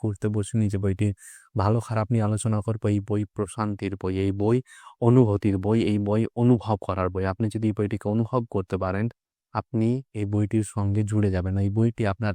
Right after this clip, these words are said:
আত্মার সঙ্গে দীর্ঘদিনের একটা বন্ধনে বাঁধা পড়বে। কারা কাহিনী,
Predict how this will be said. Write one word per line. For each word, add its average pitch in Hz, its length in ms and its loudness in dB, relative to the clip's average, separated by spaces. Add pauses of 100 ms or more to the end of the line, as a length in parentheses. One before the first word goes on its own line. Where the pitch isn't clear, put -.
আত্মার 123 520 -2
সঙ্গে 101 400 -2 (420)
দীর্ঘদিনের 117 840 6
একটা 95 260 -4
বন্ধনে 90 440 -2
বাঁধা 90 340 -2
পড়বে। 92 360 -4 (1000)
কারা 107 220 0
কাহিনী, 92 400 -2